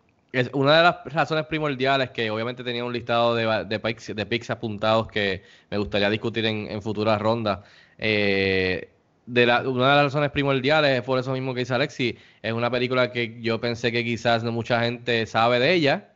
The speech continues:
porque es la verdad, porque ¿cuántas películas ha hecho Al Pacino? Tú sabes, un montón. Y quizás no mucha gente, especialmente de la generación de, de hoy día, sabe, no sabe de esta película.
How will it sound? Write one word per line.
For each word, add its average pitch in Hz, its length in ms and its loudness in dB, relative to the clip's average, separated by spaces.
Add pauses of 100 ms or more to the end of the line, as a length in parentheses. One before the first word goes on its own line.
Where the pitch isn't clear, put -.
(120)
porque 107 140 -6
es 110 40 -2
la 131 120 2
verdad, 127 260 0
porque 110 380 -4 (240)
¿cuántas 127 280 -2
películas 143 540 -2 (140)
ha 127 240 0
hecho 123 220 -4
Al 123 200 -2
Pacino? 107 540 -2 (600)
Tú 107 140 -16
sabes, 104 440 0
un 110 180 -4
montón. 143 500 0 (800)
Y 110 840 -4 (320)
quizás 117 520 4 (200)
no 120 240 -2
mucha 123 260 0
gente, 135 160 0
especialmente 120 560 -4
de 123 100 2
la 120 200 2
generación 117 480 0
de, 113 260 2
de 113 220 2
hoy 117 80 4
día, 147 340 4
sabe, 147 340 2
no 120 140 -2
sabe 226 240 2
de 277 80 0
esta - 160 -4
película. 87 500 -4